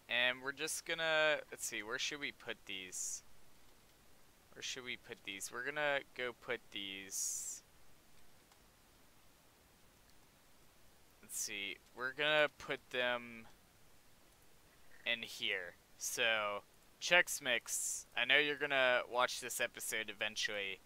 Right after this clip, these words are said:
This stuff is from me. So, there you go. That stuff is, why is there a bunch of stone here? Hold on.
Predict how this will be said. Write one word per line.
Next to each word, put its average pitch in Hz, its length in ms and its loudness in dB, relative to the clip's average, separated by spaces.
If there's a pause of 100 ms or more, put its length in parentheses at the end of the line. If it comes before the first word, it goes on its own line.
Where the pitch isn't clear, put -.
(1200)
This 131 160 0
stuff - 800 6 (120)
is 123 680 2
from 113 400 -4
me. 95 260 -2 (260)
So, - 200 -6 (200)
there 120 180 0
you 113 120 -4
go. 92 180 0 (540)
That - 120 -6
stuff 117 260 -6
is, 104 60 -14 (300)
why 151 240 10
is 220 120 6
there 269 180 12
a 240 60 10
bunch 247 300 6
of 220 80 4
stone 233 480 10
here? 107 480 4 (1200)
Hold 208 160 2
on. 104 360 2